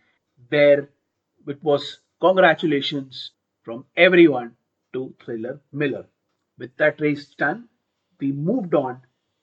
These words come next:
to Italian G P at the famous Mugello circuit.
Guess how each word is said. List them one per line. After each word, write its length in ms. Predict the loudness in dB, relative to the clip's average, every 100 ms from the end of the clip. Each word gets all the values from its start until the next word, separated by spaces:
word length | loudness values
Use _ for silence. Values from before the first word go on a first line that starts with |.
| _ -10
to 120 | -8
Italian 500 | -6 -2 -2 -2 -6
G 160 | -10 -14
P 380 | -12 -12 -12 _ _ _ _ _ -8
at 220 | -8 -8
the 80 | -14
famous 680 | -6 -4 -2 -2 -4 -12 _ _ -14
Mugello 460 | -8 -6 -6 -10
circuit. 560 | -20 -6 0 0 -2